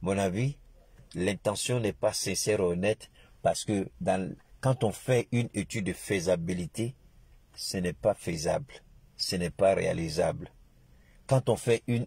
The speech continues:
étude du marché, une étude environnementale, on se rend compte que l'environnement n'est pas propice au projet que lui veut réaliser.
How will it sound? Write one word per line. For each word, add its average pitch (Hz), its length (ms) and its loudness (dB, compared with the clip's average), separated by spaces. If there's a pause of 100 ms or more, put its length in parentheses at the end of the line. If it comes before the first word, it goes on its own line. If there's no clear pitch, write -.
étude 98 400 -2
du 87 180 -2
marché, 90 540 -2
une 110 160 0
étude 101 340 -2
environnementale, 90 960 0 (580)
on 92 120 -2
se - 120 -4
rend 101 300 4
compte 101 380 -2
que 123 180 -2 (420)
l'environnement 104 880 0 (440)
n'est 95 240 0
pas 120 180 6
propice - 720 -2 (340)
au 95 120 0
projet 101 480 0
que 110 100 -2
lui 98 240 2
veut 92 200 2
réaliser. 82 540 -2